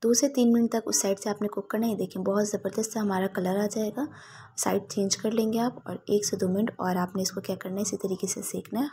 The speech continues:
हल्की आंच। आपकी जो फ्लेम है ना, बिल्कुल लो ना चाहिए, मीडियम और हाई बिल्कुल फ्लेम नहीं होगा,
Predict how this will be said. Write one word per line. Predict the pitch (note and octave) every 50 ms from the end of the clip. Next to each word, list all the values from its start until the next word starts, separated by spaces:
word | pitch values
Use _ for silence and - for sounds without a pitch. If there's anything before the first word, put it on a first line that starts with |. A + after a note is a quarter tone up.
| -
हल्की | G#3+ G#3+ G#3 - - G#3+
आंच। | F#3+ F#3+ F#3 - G3
आपकी | G3 G3+ - - A#3+
जो | C#4 C4+
फ्लेम | C4+ - - - - - G#3+ G#3 A3 B3 C4+
है | A#3+
ना, | G#3+ A#3 - - - - - - - -
बिल्कुल | G#3+ A3 - C4+ B3
लो | A3 G#3+ G#3+
ना | G#3+ A3
चाहिए, | A3 - G#3+ G#3 G#3+ G#3+
मीडियम | G#3+ G#3 G3+ G3+ G3+ G#3 A3 A3+
और | A3
हाई | G#3 G#3 F#3+ F#3+
बिल्कुल | F#3+ G#3 G3+ G#3 - G#3
फ्लेम | G#3 - G#3 G3
नहीं | G3+ G3+ G3+ G3+
होगा, | G3 G3 A3